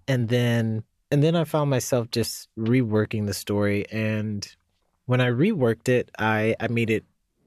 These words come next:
instead of about love, I made it more about just self-preservation and sacrifices. And those, those are actually the themes that I actually go for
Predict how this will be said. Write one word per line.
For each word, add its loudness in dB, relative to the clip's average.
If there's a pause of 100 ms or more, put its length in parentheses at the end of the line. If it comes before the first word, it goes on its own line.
instead -2
of -2
about -2
love, -2
I -4
made -4
it -6
more -6
about -6
just -8 (320)
self-preservation -4 (140)
and -2 (440)
sacrifices. -8 (600)
And -4 (340)
those, 0
those 2
are 2
actually -2
the -2
themes -2
that -2 (480)
I -2
actually -4
go 0
for -2